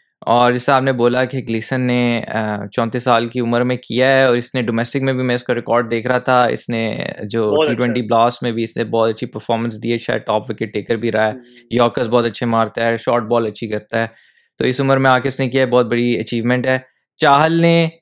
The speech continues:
Speaker 1: अच्छी bowling की, बुमराह तो as usual, मतलब, अच्छी bowling करता ही है। तो India के लिए ना बहुत ज़्यादा positive signs हैं अभी तक, जो मुझे लग रहा है depth के aspect से,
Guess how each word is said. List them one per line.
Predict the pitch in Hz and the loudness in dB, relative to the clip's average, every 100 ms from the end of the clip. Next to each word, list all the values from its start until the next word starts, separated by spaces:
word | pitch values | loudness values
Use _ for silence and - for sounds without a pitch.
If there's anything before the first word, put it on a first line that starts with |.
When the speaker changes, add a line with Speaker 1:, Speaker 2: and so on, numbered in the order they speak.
| _ - | _ -14
Speaker 1:
अच्छी | 131 156 | -4 2
bowling | 143 147 156 151 | 4 4 4 0
की, | 147 147 143 - _ - | 0 0 0 -6 _ -2
बुमराह | 127 139 147 147 | 0 4 4 6
तो | 147 143 | 4 4
as | - 131 | 4 2
usual, | 127 123 123 131 | 2 0 0 0
मतलब, | 127 131 123 | 2 2 2
अच्छी | 120 127 | 0 0
bowling | 123 127 | 0 0
करता | 123 120 135 | -2 0 0
ही | 131 | 2
है। | 135 | 2
तो | 143 135 - - _ - | 0 -2 -8 -20 _ 0
India | 160 175 226 | 2 4 4
के | 208 220 | 2 2
लिए | 202 214 | 4 4
ना | 233 | 4
बहुत | 156 156 175 | 4 4 6
ज़्यादा | 185 190 | 4 4
positive | 175 147 151 170 | 4 4 4 2
signs | 180 170 160 160 | 0 2 2 2
हैं | 180 196 202 _ _ _ - | 2 2 -2 _ _ _ -2
अभी | 151 185 | 2 4
तक, | 180 185 | 4 4
जो | 165 | 4
मुझे | 165 156 | 2 4
लग | 151 139 | 2 2
रहा | 151 156 | 4 4
है | 156 160 160 113 | 2 0 -2 -4
depth | 104 147 - | -2 -2 0
के | 170 | 2
aspect | 147 127 131 - 151 - | 2 2 -2 0 -2 -2
से, | - 165 156 143 | 0 2 2 0